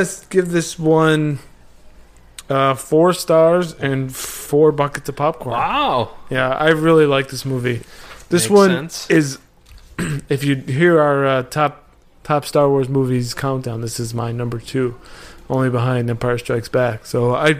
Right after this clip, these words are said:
Speaker 1: really love this movie. I think it's outstanding. It exceeded my expectations, and it tells a great story. You know, it
Speaker 2: Yeah.
Speaker 1: stays, it's true to the,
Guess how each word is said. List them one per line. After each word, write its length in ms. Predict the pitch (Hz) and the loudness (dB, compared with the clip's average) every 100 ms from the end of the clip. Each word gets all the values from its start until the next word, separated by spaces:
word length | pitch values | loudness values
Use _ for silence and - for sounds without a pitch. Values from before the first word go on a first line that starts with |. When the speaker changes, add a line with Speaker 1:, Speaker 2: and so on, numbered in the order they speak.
| 147 | -2
Speaker 1:
really 240 | 151 151 139 | 0 2 2
love 160 | 131 | 0
this 160 | 123 - | -2 -4
movie. 260 | 127 120 | -4 -2
I 80 | 123 | -2
think 140 | 143 131 | -2 -4
it's 120 | - - - | -8 -20 -4
outstanding. 680 | 180 139 - - 139 127 113 117 - - - - | -2 -2 -4 -2 -2 -2 -8 -12 -18 -20 -20 0
It 120 | 190 | 2
exceeded 440 | 170 - 208 233 202 | 2 0 0 2 2
my 200 | 160 151 | 2 0
expectations, 840 | 139 - 131 180 233 - 131 120 - - - - | 0 -6 -4 -2 -2 -2 -6 -8 -10 -18 -20 -12
and 100 | 196 | -10
it 80 | - | -4
tells 240 | 208 220 | 0 0
a 60 | 175 | -2
great 480 | 165 147 185 240 | -2 0 0 0
story. 680 | - - 156 185 240 135 117 135 | -4 0 2 4 4 2 -6 -8
You 100 | 139 | -2
know, 120 | 160 | 0
it 60 | 165 | 0
Speaker 2:
Yeah. 280 | - - 180 | 0 2 2
Speaker 1:
stays, 240 | 160 - - | 2 -2 -4
it's 160 | 151 | -4
true 380 | - - 185 240 | -4 0 2 4
to 80 | 220 | 2
the, 400 | 156 147 139 135 | 2 0 0 -2